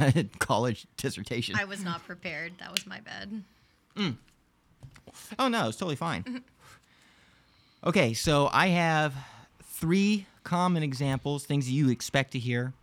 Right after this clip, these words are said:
Speaker 1: about favorite horror movies, and I have two that are just not, you're not gonna like it. Or you're not gonna agree, or you're gonna think, "Oh, mm,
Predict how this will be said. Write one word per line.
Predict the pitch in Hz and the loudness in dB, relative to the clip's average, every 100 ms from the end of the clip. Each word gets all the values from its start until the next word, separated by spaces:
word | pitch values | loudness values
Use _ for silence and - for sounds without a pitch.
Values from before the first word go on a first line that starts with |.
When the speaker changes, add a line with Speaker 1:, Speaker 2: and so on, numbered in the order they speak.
| _ - | _ -8
Speaker 1:
about | 104 110 | -2 -2
favorite | - 120 110 | 0 -2 0
horror | 117 110 | 0 0
movies, | 113 107 113 | 0 0 -2
and | - 107 | -2 0
I | |
have | 113 113 110 | 2 0 -2
two | - 127 127 117 | -2 0 2 2
that | 107 | 0
are | 101 | -2
just | 98 104 92 | -4 -4 -2
not, | 101 104 98 95 _ _ _ _ - _ _ _ _ - | -2 -2 -2 -4 _ _ _ _ -20 _ _ _ _ -2
you're | 110 | 0
not | 101 | 0
gonna | 113 98 | -2 -4
like | 98 | -6
it. | 82 - _ - - - - - - - | -8 -12 _ -20 -20 -20 -20 -20 -10 4
Or | 139 | 8
you're | 160 | 10
not | 156 | 8
gonna | 151 139 | 4 2
agree, | 127 135 117 123 | 6 8 8 6
or | 123 120 | 4 4
you're | 117 | 4
gonna | 113 | 4
think, | 110 104 | 2 2
"Oh, | 135 107 85 - - | 0 0 -4 -12 -10
mm, | 127 135 127 | -4 -2 -4